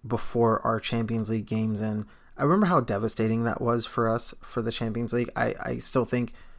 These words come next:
Xavi had a lot of blame in that, but those injuries were huge. And where it looks like at the beginning of the season, it was like, "Oh, Real Madrid has all these injuries."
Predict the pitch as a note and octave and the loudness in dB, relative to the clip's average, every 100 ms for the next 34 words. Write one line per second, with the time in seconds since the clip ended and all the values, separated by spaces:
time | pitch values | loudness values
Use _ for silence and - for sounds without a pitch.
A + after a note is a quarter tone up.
0 | - - B2 A2+ A#2+ A#2 A#2 A2 A2 A2 | -12 -2 2 2 2 0 0 0 -2 -4
1 | - G#2+ A2+ A#2 A#2+ B2 B2 - - - | -4 -2 0 -2 -2 0 -2 -4 -10 -12
2 | - A2+ - - - - - - - - | -2 -2 -2 -10 -18 -20 -20 -20 -20 -20
3 | - C3+ D3 C3 - C3+ A#2 A#2+ A2 A2+ | -18 2 4 4 4 0 2 0 0 -2
4 | G#2+ - A#2 G#2+ - - - - - - | -4 -4 -2 -2 -4 -12 -18 -20 -20 -20
5 | - - - - - - - - C3 B2 | -20 -20 -20 -20 -20 -20 -20 0 2 4
6 | A#2+ A#2 A#2+ A2+ A#2+ B2 C3 C3 C3 E3 | 4 2 -2 -4 0 6 8 8 6 2
7 | D#3 D#3 - B2 A#2+ A#2+ A#2+ B2 A#2+ A#2+ | 0 0 2 0 0 -2 0 2 2 0
8 | G#2+ - B2 A#2 A2+ A2 A2+ G#2+ A#2 A2 | 0 0 0 0 -2 -2 -4 -2 -2 0
9 | A2 A2 A2 A#2 A2 G#2+ A2 A2 G2+ A2 | -2 -2 -2 -2 -2 -2 -4 -4 -4 -6
10 | G#2+ G#2 - | -4 -6 -6